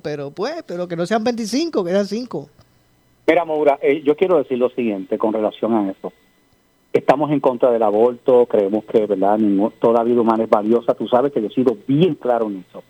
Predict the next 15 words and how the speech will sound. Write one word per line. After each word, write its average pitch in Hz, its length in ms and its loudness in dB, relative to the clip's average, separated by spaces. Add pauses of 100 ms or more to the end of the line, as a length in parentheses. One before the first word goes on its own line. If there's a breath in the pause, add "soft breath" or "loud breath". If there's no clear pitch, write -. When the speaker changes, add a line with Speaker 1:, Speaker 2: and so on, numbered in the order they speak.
Speaker 2:
pero 117 420 0 (800)
también 107 320 2
uno 139 160 4
tiene 147 200 2
que 127 120 0
ver 98 140 -2
otra 113 200 0
cosa. 90 400 -10 (680)
Y 131 60 4
una 160 200 2
joven 170 560 -2 (160)
que 120 720 0 (120)
bajo 117 760 2
una 135 500 2 (120)
coacción, 135 800 0